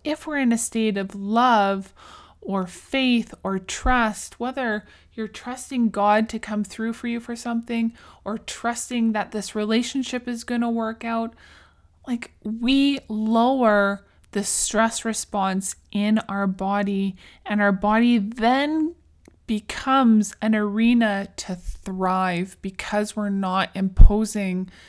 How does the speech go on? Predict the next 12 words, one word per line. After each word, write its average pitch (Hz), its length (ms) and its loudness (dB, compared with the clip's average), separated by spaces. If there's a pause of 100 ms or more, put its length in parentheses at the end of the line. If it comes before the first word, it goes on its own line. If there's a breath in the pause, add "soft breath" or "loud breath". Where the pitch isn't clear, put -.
(180 loud breath)
that 185 260 -2
stress - 600 -2
on 202 200 -4
it 196 300 -6 (320 soft breath)
from 214 420 0
that 196 320 -6
lack 190 440 -4 (100)
of 175 220 -8
community. 190 840 -4 (640 loud breath)
I 226 220 0
really 226 640 0
believe 190 1000 -4